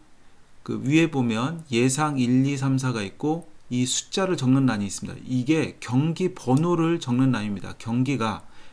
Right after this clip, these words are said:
예를 들면 이백십이 번 경기다 그러면 이백 여기다 마킹을 하고요. 십 또 십에다 마킹을 하고 이,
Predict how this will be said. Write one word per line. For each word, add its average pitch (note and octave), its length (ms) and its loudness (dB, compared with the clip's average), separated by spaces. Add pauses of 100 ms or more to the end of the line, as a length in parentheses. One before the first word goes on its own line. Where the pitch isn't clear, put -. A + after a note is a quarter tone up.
(120)
예를 A2+ 300 0
들면 A2+ 640 -2 (400)
이백십이 D3+ 1120 -2
번 E3+ 280 2
경기다 A#2 500 -2
그러면 A#2+ 340 -2 (480)
이백 C3 500 -2 (460)
여기다 B2 220 -2 (200)
마킹을 B2+ 440 -2
하고요. C#3+ 540 -4 (680)
십 - 600 -2 (600)
또 F3+ 260 -2 (460)
십에다 E3 480 -4
마킹을 B2 460 0
하고 B2+ 340 -6 (380)
이, F3 340 -2